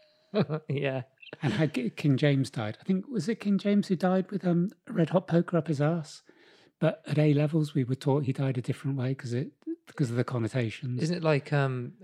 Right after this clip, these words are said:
Speaker 1: Henry the Eighth's wives as well? It's not, they didn't all, you know, there, there's a rhyme, isn't there, which I don't know what it is. I'm getting my
Speaker 2: Divorced,
Speaker 1: thing-
Speaker 2: beheaded, died.
Speaker 1: Yeah.
Speaker 2: Divorced, beheaded, survived, something like that.
Speaker 1: Yeah, but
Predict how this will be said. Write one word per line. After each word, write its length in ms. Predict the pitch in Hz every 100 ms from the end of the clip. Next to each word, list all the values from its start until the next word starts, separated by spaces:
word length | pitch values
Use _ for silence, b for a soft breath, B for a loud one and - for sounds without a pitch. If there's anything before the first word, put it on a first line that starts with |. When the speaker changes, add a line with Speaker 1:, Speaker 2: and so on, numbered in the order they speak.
| 175
Speaker 1:
Henry 240 | 131 135
the 80 | 127
Eighth's 240 | 127 131
wives 280 | 139 139 113
as 120 | 110
well? 340 | 120 127 110 - _ _ _ _ _ _ _
It's 200 | 151 -
not, 300 | 143 - -
they 80 | 131
didn't 220 | 127 127
all, 280 | 127 120 110 - - 147
you 120 | 156
know, 100 | 135
there, 120 | 123 123
there's 240 | 139 120
a 60 | 120
rhyme, 320 | 131 120 120
isn't 160 | 120 127
there, 120 | 120
which 120 | 120
I 60 | 117
don't 160 | 120 120
know 60 |
what 120 | 113 113
it 80 |
is. 200 | 117 110 -
I'm 60 | 127
getting 120 | 139
my 40 |
Speaker 2:
Divorced, 120 | 143 139
Speaker 1:
thing- 120 | 131
Speaker 2:
beheaded, 460 | 135 151 139 127 - _ _
died. 400 | 139 117 117 120 143
Speaker 1:
Yeah. 200 | 143 127
Speaker 2:
Divorced, 280 | 120 - - -
beheaded, 380 | 127 120 120 -
survived, 500 | - 123 123 147 147
something 200 | 139 113
like 140 | 127 123
that. 120 | 143
Speaker 1:
Yeah, 300 | 143 131 123
but 320 | - 131